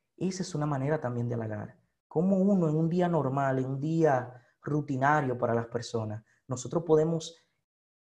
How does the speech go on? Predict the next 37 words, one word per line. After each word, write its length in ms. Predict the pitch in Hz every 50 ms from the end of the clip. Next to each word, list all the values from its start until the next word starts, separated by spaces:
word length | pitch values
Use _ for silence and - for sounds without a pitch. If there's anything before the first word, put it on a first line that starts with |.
| _ _ _
introducir 600 | - 160 165 156 165 151 147 139 143 - - 180
una 140 | 190 196 190
semilla 480 | 180 - 165 151 170 175 160 135 127 120
que 80 | 135
en 60 | 127
un 80 | 139 160
momento 340 | 160 156 156 160 156 160 143
va 60 | 143
a 40 | 135
dar 100 | 135 135
su 100 | - 131
fruto, 360 | 117 - - 120 110 113 -
una 100 | 120 139
semilla 360 | 139 - 156 151 156 156 156 147
de 60 | 147
una 120 | 151 143
buena 220 | 143 147 143 139 131
actitud, 460 | 131 - - 117 - - - - - _ _ _ _ _ _
una 160 | - 139 165
semilla 360 | 160 - 160 151 143 131 131 123
de 60 | 123
decirle 220 | 123 - 131 135
a 40 | 131
esta 140 | 135 127 120
persona, 360 | - 117 117 - 117 113 113
"Óyeme, 400 | 127 135 127 117 113 110 110 - _ _ _ _ _ _ _ _ _ _ _ _ _ _ _ _ _ _ _ _
tú 120 | - -
eres 120 | 107 107
bueno. 380 | 107 113 113 110 104 104 107 _ _ _ _ _ _ _ _ _ _ _ _ _ _ _ _ _ _ _ _ _ _ _ _ _
Y 100 | - 117
no 160 | 120 127 139 131
te 100 | 165 147
lo 80 | 151
estoy 180 | 147 - 147 147
diciendo 360 | 143 - - 147 143 147 143
para 140 | - 117 110
halagarte, 560 | 107 104 110 113 117 113 - - - -